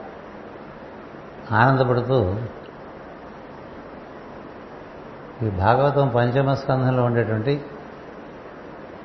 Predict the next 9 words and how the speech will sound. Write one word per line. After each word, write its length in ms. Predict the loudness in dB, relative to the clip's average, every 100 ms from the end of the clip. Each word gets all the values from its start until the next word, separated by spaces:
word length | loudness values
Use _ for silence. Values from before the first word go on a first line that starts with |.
| -14 -14 -14 -14 -14 -14 -8 2
ప్రథమ 380 | 4 6 6
ఆశ్వాసంలో 720 | 8 8 6 6 6 6 4 4
చిట్ట 300 | 2 2 2
చివరి 300 | 4 4 6
భాగానికి 520 | 6 4 4 2 2
మనం 360 | 2 2 0 -6 -12 -14 0
చేరుకుని 360 | 2 4 4
ఉన్నాం 280 | 4 4 6
కాబట్టి, 500 | 6 6 6 6